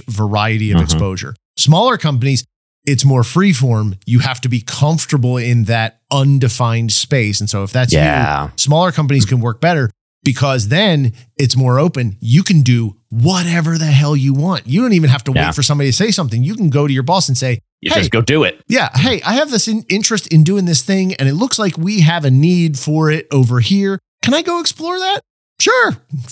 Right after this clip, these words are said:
Speaker 1: Yeah,
Speaker 2: Yes.
Speaker 1: go check it out."
Speaker 2: Please and thank you.
Speaker 1: "Please and thank you for taking care of this problem for us." Yes. There, there's a, there's a pro and a con to both. I can see benefits for people starting their career in either space. My, and we've talked about this before,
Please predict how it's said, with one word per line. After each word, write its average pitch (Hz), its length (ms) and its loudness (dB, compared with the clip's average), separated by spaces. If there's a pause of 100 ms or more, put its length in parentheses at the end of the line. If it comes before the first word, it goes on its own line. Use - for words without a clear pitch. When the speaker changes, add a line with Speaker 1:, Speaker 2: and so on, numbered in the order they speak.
(120)
Speaker 1:
Yeah, 427 200 0
Speaker 2:
Yes. 285 260 2
Speaker 1:
go 254 60 -2 (120)
check 285 80 -10
it 339 60 -8
out." 370 120 0
Speaker 2:
Please 127 280 4
and 113 140 2
thank 110 280 -2
you. 85 140 0
Speaker 1:
"Please 269 300 2
and 269 80 -4
thank 294 260 -4
you 277 80 -4
for 247 120 -4
taking 262 260 -2
care 233 160 0
of 247 80 -2
this 233 120 -2
problem 247 440 0
for 120 200 -2
us." 98 140 -4
Yes. 220 180 -2 (460)
There, 160 260 -2
there's 156 280 0
a, 151 80 -2
there's 135 260 -2
a 123 40 0
pro 226 220 0
and 254 100 -4
a 226 40 -6
con 175 340 -2
to 190 100 -2
both. 123 500 -2 (340)
I 139 100 -2
can 139 200 2
see 143 180 0
benefits 160 640 -2
for 139 260 -2
people 127 320 -4
starting 139 580 0
their 165 140 -2
career 127 640 -4
in 131 300 2
either 156 400 2
space. 101 680 -2 (960)
My, 135 600 2
and 123 160 -2
we've 120 220 -2
talked 135 240 -2
about 123 200 0
this 120 140 -2
before, 98 480 -4